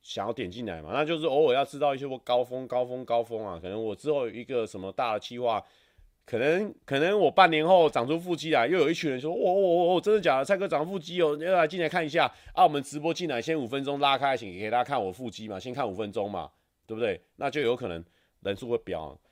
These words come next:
因为我们现在算是很，很稳定的啊，就每个礼拜三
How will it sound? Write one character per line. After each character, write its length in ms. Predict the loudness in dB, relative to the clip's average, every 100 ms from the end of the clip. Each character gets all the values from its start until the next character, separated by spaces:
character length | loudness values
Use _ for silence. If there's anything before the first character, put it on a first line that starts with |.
| _
因 80 | -2
为 40 | -2
我 60 |
们 80 | 0
现 60 | -2
在 60 |
算 160 | 0 -2
是 140 | -2
很， 340 | -2 -4 -6 -10 -14 -16 _
很 160 | -6
稳 100 | -4
定 160 | -2 -4
的 140 | -4
啊， 120 | -4
就 120 | -2 -2
每 140 | -2
个 80 | -6
礼 100 | -4
拜 140 | -4
三 280 | -2 -4